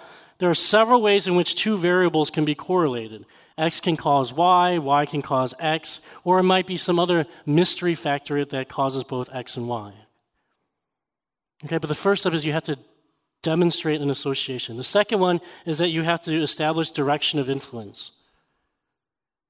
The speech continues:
Okay, that means that cause must come before effect. It's like if you walked out today and again you saw the rain and you saw everybody wearing umbrellas and you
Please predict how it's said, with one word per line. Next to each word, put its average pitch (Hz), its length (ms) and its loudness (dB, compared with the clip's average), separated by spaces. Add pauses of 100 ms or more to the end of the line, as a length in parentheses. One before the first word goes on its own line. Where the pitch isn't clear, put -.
Okay, 156 140 -6
that 180 180 0
means 190 180 2
that 180 160 -2
cause 196 480 4
must 175 280 0
come 170 220 0
before 156 340 -2
effect. 131 380 -6 (1800)
It's 170 160 -4
like 190 120 2
if 185 80 -4
you 185 100 -2
walked 196 300 4
out 202 160 4
today 175 280 0
and 170 80 2
again 175 240 0
you 151 80 2
saw 175 260 4
the 165 140 0
rain 170 280 2
and 156 120 4
you 156 60 2
saw 170 220 2
everybody 165 300 0
wearing 160 260 2
umbrellas 160 400 0
and 147 100 0
you 147 140 2